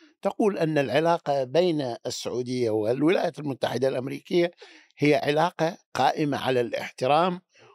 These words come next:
والتعاون المتبادل والمصالح المشتركة. هذا ال-، الكلام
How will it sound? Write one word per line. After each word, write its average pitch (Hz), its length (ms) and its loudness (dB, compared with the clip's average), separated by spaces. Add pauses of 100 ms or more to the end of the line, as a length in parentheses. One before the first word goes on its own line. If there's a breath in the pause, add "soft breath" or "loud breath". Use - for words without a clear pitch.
(120)
والتعاون 165 960 -2 (160)
المتبادل 131 1040 2 (360 soft breath)
والمصالح 156 840 -4
المشتركة. - 720 -12 (1400 soft breath)
هذا 233 240 0
ال-، 214 180 -6 (120)
الكلام 156 720 -2